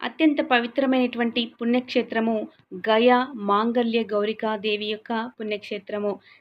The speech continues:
అత్యంత శక్తివంతమైనటువంటి పుణ్యక్షేత్రము. ఈ క్షేత్రాన్ని ఖచ్చితంగా జీవితంలో ఒక్కసారైనా దర్శించాలని చెబుతారు. వీలైతే ప్రతి ఒక్కరూ మంగళ గౌరీ దేవి యొక్క దర్శనానికి ప్రయత్నించండి. ఆ అమ్మవారి యొక్క కృపకు పాత్రలు కండి.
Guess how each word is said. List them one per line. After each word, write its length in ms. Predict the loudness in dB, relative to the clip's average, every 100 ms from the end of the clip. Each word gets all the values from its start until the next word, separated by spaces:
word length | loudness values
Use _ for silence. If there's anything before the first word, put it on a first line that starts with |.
| _ _ -4
అత్యంత 420 | -2 -2 0 0 0
శక్తివంతమైనటువంటి 1040 | -4 -4 -2 -2 0 -2 -2 -4 -4 -6
పుణ్యక్షేత్రము. 760 | -4 -6 -6 -8 -10 -6 -4 -4
ఈ 100 | -2 -4
క్షేత్రాన్ని 600 | -2 -4 -2 -2 0 -2 -6
ఖచ్చితంగా 500 | -10 -8 -4 -4 -2
జీవితంలో 520 | -6 -6 -4 -2 -2
ఒక్కసారైనా 680 | -2 -4 -4 -2 -2 -4
దర్శించాలని 720 | -4 -4 -4 -6 -4 -4 -4 -6
చెబుతారు. 480 | -8 -6 -4 -2 -2 -6 _ _ _ _ _ _ _ _ _ _ _ _ _
వీలైతే 420 | -6 0 2 2 2
ప్రతి 260 | 0 0
ఒక్కరూ 340 | -2 0 4 4 2 -6
మంగళ 360 | -4 0 0 2
గౌరీ 300 | 0 0 -2
దేవి 280 | -2 -2 -2
యొక్క 240 | -4 -2 -4 -4
దర్శనానికి 580 | -4 -4 -2 -4 -4 -6
ప్రయత్నించండి. 720 | -4 -4 -4 -8 -8 -6 -6 -8 _ _ -4
ఆ 100 | 0
అమ్మవారి 460 | 0 0 2 2 0
యొక్క 200 | -4 -6
కృపకు 400 | -6 -6 -4 -6
పాత్రలు 460 | -4 -6 -6 -6 -6
కండి. 280 | -4 -4